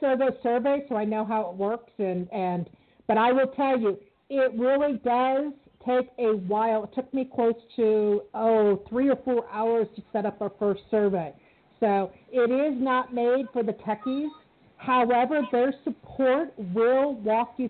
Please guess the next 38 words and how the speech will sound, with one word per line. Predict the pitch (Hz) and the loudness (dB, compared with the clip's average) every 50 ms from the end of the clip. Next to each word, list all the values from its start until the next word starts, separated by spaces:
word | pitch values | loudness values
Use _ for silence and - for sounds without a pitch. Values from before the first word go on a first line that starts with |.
| - - | -6 -8
through, | 226 226 240 247 254 262 277 285 277 - | -6 -2 0 0 0 0 0 -4 -6 -6
and | 240 208 220 | -6 -4 -2
they | 226 | -2
even | 233 247 247 240 254 | -2 -4 -4 -4 -4
have | 220 226 233 208 | -2 -2 -2 -2
an | 214 208 | -4 -6
option | 202 214 214 220 - - - 247 226 | -6 -6 -6 -8 -6 -4 -2 0 0
if | 220 214 - | 0 0 0
you, | 226 220 185 175 - | 0 0 0 -2 -2
if | 240 233 - - | -2 -2 0 0
you | 214 202 | 0 0
write | 180 185 220 240 285 302 277 | 2 2 2 2 2 0 -2
down | - 247 233 220 220 | -2 -2 -2 0 0
all | 220 220 226 | 0 0 0
your | 220 214 214 | 0 -2 -2
answers | 214 214 226 233 - - 247 233 202 | -2 -2 -4 -6 -6 -6 -6 -4 -2
and | 220 214 202 | -2 -2 -2
draw | - 226 226 220 220 226 220 | 0 0 2 2 2 2 2
it | 196 | 0
out, | 180 196 214 214 226 247 254 254 - - - _ - - | -2 -2 -2 0 0 0 0 -4 -10 -20 -20 _ -6 -2
they'll | 240 226 233 254 269 | 0 0 2 2 0
even | 254 226 226 226 | 0 -2 -2 -4
have | 196 208 226 226 220 | -4 -4 -4 -4 -4
a | 214 | -6
customer | 220 - 226 220 - - 226 208 196 - | -6 -4 -6 -4 -4 -4 -4 -4 -4 -6
support | 214 202 - - 220 220 220 - | -8 -8 -2 -2 -2 -2 -2 -4
person | - 233 233 233 233 - 247 247 - - - - _ _ | -4 -2 -2 -2 -2 -4 -6 -6 -6 -16 -20 -20 _ _
lay | - 208 214 233 233 247 | -4 0 2 2 4 4
the | 233 226 | 2 0
whole | 170 208 226 220 214 - | 0 0 0 0 0 -2
thing | 220 214 196 | -2 -2 0
out | 190 196 214 202 - | -2 -2 -4 -6 -8
for | - 233 | -8 -6
you | 214 226 233 233 233 226 233 | -4 -2 -2 -2 -2 -4 -2
for | 226 214 208 | -2 0 0
a | 202 196 | 0 0
minimal | 196 208 208 202 190 185 180 175 | 0 0 0 -2 -4 -4 -6 -6
charge. | - - 220 208 190 170 147 - | -4 -2 0 0 0 -4 -6 -10